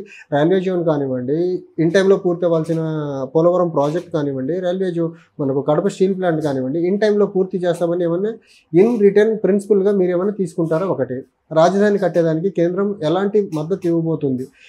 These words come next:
ఈ అన్ని అంశాలు మీరు in return ఏమన్నా బీజేపీ నుంచి assurance తీసుకొని వెళ్ళగలరా?" అని మా అధ్యక్షులు వారు question చేశారు. దాని మీద ఈ రోజు వరకు ఈ కూటమి కోసం try చేస్తున్న పార్టీలు ఏ,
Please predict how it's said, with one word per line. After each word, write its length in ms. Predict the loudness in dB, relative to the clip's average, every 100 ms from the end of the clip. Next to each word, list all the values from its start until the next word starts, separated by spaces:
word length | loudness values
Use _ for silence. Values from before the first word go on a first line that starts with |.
| _
ఈ 100 | 4
అన్ని 300 | 4 4 4
అంశాలు 420 | 4 2 2 2
మీరు 360 | 2 2 4 2
in 100 | 4
return 280 | 4 4 4
ఏమన్నా 220 | 2 2
బీజేపీ 420 | 0 2 2 2
నుంచి 260 | 0 0 0
assurance 440 | 2 4 4 2
తీసుకొని 300 | -6 2 2
వెళ్ళగలరా?" 560 | 4 4 4 2 0 -4 _ _ _ -6
అని 100 | -2
మా 120 | 0
అధ్యక్షులు 340 | 2 2 4
వారు 120 | 0 2
question 320 | 0 0 -2
చేశారు. 300 | -2 -4 -8 _ _ 2
దాని 180 | 4 6
మీద 100 | 8
ఈ 160 | 8
రోజు 180 | 8 8
వరకు 320 | 4 4 4
ఈ 160 | 4 2
కూటమి 440 | 2 0 2 0
కోసం 400 | 0 -2 -2 -6
try 240 | 0 0 0
చేస్తున్న 320 | -4 -4 -2
పార్టీలు 380 | -2 -2 -2 0
ఏ, 180 | 0